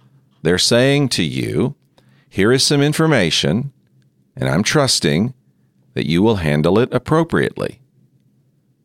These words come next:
If it needs to be kept secret, you will, but if it needs to or even must be shared with someone else, you will share it appropriately. So once again,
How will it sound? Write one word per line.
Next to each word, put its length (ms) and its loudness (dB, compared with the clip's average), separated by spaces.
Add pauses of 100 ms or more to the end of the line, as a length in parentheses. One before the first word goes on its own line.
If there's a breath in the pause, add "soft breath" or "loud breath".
(380)
If 160 -6
it 100 0
needs 300 -2
to 80 -4
be 100 0
kept 300 -2
secret, 480 0
you 160 0
will, 260 2
but 180 2
if 160 0
it 200 0
needs 440 2
to 380 2
or 200 2
even 380 2
must 480 2
be 160 0
shared 480 0
with 140 -2
someone 400 0
else, 440 -4 (640 soft breath)
you 200 0
will 140 4
share 380 0
it 120 -2
appropriately. 840 -4 (1700)
So 180 0
once 220 2
again, 320 2